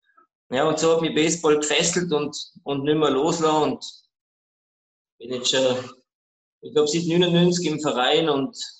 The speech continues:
äh, seit sechs Jahren oder seit sieben Jahren Obmann der Bulls.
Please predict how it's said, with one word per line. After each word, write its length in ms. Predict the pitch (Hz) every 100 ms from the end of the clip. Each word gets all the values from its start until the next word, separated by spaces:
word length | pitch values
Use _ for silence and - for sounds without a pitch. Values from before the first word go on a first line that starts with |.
| - _ _ -
äh, 300 | 117 117 117
seit 340 | - 127 117 -
sechs 580 | - - 143 - - -
Jahren 400 | 131 127 135 131
oder 100 | 127
seit 180 | 127 -
sieben 320 | 135 131 131
Jahren 420 | 127 127 127 127 -
Obmann 460 | 127 123 120 117
der 120 | 117
Bulls. 640 | 110 117 123 - - -